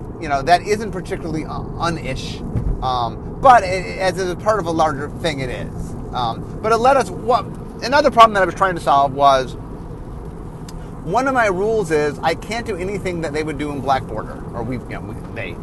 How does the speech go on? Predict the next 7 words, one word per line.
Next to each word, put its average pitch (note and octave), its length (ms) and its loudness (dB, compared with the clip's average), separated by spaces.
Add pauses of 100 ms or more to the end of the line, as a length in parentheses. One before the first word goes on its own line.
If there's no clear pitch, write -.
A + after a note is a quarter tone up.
(160)
we C3 200 -4
would B2 120 -4
do B2 120 -4
in G#2+ 80 -6
Black G#2+ 180 -2
Border. F#2+ 400 -8 (440)
Um, C3+ 500 2